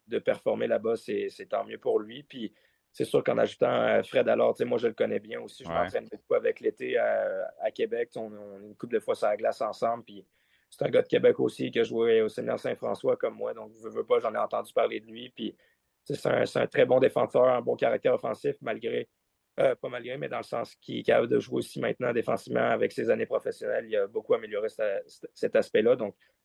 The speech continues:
Speaker 1: je pense que c'est ju-, c'est ju-, c'est juste un gros, euh, un gros atout pour nous en vue de, en vue de la sa-, fin de saison puis, puis des séries, là.
Speaker 2: Je te laisse en te parlant des, des assistances puis de vos succès à domicile. C'est quinze matchs de suite avec au moins un point de classement. Les trois matchs cette semaine, c'était la semaine de relâche, le vingt-cinq mille spectateurs pour trois matchs.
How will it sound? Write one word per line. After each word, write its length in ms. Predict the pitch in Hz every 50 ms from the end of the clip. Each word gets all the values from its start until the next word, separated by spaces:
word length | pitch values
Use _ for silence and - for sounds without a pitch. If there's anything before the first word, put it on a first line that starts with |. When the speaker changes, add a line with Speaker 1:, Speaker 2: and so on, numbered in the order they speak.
| _ _ _
Speaker 1:
je 100 | - -
pense 200 | - - 135 -
que 60 | - 123
c'est 60 | 120
ju-, 320 | 123 127 135 127 123 120 -
c'est 180 | - - 123
ju-, 120 | 120 - -
c'est 260 | - - - - -
juste 180 | - 123 -
un 100 | 139 123
gros, 320 | 113 120 117 127 135 131 127 120
euh, 320 | 120 113 110 107 104 98 - -
un 100 | 104 117
gros 240 | 120 123 135 139
atout 220 | 135 113 - 143 139
pour 180 | 131 127 123
nous 120 | 123 131 135
en 100 | 123 117
vue 120 | 120 123
de, 220 | 120 120 117 - - - _ _ _ _ _ _ _
en 120 | - -
vue 80 | 135 139
de 60 | 139
la 80 | 135 117
sa-, 200 | - 139 139 - -
fin 160 | _ - 127 123
de 60 | -
saison 320 | - 123 117 127 127 127
puis, 320 | - 131 - 104 - - -
puis 120 | - 120
des 120 | 113 110
séries, 320 | - - 120 110 107 117 123
là. 80 | 123 113 _ _ _ _ _ _ _ _ _ _ _ _ _
Speaker 2:
Je 80 | - -
te 60 | 127
laisse 280 | 113 120 139 139 - -
en 100 | 117 107
te 60 | -
parlant 340 | - 110 107 110 117 123 123
des, 300 | 113 110 110 107 104 104
des 220 | 104 107 104 107
assistances 560 | 110 104 - - - - 117 123 135 131 123
puis 100 | - 113
de 80 | 101 92
vos 140 | 101 110 107
succès 340 | - - - - - 135 127
à 60 | 123
domicile. 500 | 110 113 107 104 95 - - 127 131 117
C'est 160 | - - 104
quinze 380 | - - 123 127 123 113 95 104
matchs 260 | 123 127 123 - 113
de 140 | 110 110 101
suite 280 | - - 127 131 - 123
avec 220 | 107 107 107 -
au 80 | 113 110
moins 220 | 107 113 117 117
un 80 | 110 101
point 200 | - 117 127 113
de 40 |
classement. 460 | - 113 110 107 95 - - 117 120 123
Les 160 | 117 110 104
trois 260 | - - 139 139 131
matchs 240 | 127 143 147 - -
cette 160 | 123 117 -
semaine, 320 | - 120 113 120 139 147
c'était 160 | 123 - 131 120
la 100 | 117 107
semaine 220 | - 127 131 135
de 60 | 131
relâche, 500 | 123 117 120 117 117 123 135 143 135 -
le 60 | 127
vingt-cinq 500 | 113 101 120 131 139 123 - 135 131 123
mille 140 | 123 135 135
spectateurs 640 | 110 - 127 120 - 117 110 104 - 120 131 135 127
pour 120 | - 117
trois 280 | - - 120 120 117 110
matchs. 280 | 110 117 135 - -